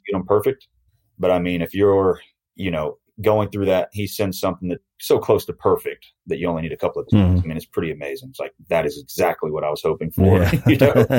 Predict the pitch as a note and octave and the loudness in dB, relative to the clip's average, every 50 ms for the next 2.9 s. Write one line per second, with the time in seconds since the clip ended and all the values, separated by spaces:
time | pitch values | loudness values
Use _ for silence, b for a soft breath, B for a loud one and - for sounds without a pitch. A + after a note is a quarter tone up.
0 | G2+ - G#2+ - _ - D#2+ E2 - - - - E2 E2 D#2+ D#2+ D#2+ - D#2+ E2 | 2 0 -2 -4 _ -4 -4 -4 -4 -6 -6 -4 -2 -2 0 -2 -2 0 2 0
1 | E2 D#2+ - _ b b b b b b b G#2 F#2 F2+ F2 F2 F2+ E2 D#2 G2+ | 0 0 -2 _ b b b b b b b 2 4 6 6 6 4 4 2 2
2 | G#2 F#2+ - - G2 F#2 F2+ F2+ F2+ F2+ - - F2+ E2 E2 D#2+ D#2+ D#2 | -2 -2 -4 -2 0 2 2 2 2 0 -2 -2 0 0 2 0 -2 -2